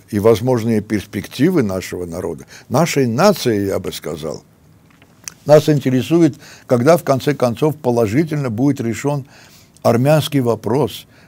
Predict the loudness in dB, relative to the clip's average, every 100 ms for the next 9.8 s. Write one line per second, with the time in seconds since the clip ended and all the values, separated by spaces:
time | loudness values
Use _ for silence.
0 | _ -2 0 0 0 -2 0 0 -2 -6
1 | -4 -4 -2 -2 -2 -2 -4 -4 -4 -4
2 | -2 -4 -4 -6 -4 -4 -2 -4 -2 -4
3 | -4 -14 -20 -10 -4 -2 -2 0 2 4
4 | 4 4 2 -2 -6 -14 -20 _ _ _
5 | _ -6 0 0 2 -2 -6 -10 -12 -4
6 | -4 -2 0 0 -2 2 2 2 0 4
7 | 4 4 2 0 -2 -4 -18 -20 -20 -20
8 | -10 0 2 2 2 -2 -2 -2 2 0
9 | 2 2 2 2 0 0 0 -2